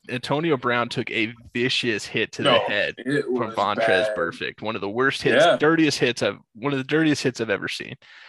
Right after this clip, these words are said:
Speaker 1: Just disgusting. And the conspiracy theory is, is that hit has led to some kind of,
Speaker 2: I think it's
Speaker 1: um,
Speaker 2: C T E, like,
Speaker 1: C T E,
Speaker 2: early.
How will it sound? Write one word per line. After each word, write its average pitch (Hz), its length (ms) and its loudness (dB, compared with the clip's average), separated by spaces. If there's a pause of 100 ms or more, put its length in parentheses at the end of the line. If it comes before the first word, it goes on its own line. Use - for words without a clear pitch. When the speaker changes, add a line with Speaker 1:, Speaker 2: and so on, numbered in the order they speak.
(240)
Speaker 1:
Just - 220 0
disgusting. 107 760 -2 (520)
And 123 100 -8
the 123 60 -2
conspiracy 180 720 0
theory 135 440 2
is, 127 140 4
is 101 160 -4
that 113 280 2
hit 160 400 0 (520)
has 113 160 -4
led 120 420 0
to 101 480 -4
some 131 300 -6
kind 143 320 0
of, 117 280 0 (800)
Speaker 2:
I 107 160 4
think - 200 2
it's 131 180 2
Speaker 1:
um, 147 80 4
Speaker 2:
C - 20 -4
T - 180 0
E, - 20 6
like, 123 60 4
Speaker 1:
C 139 240 4
T - 160 -2
E, 107 160 -2
Speaker 2:
early. 127 520 0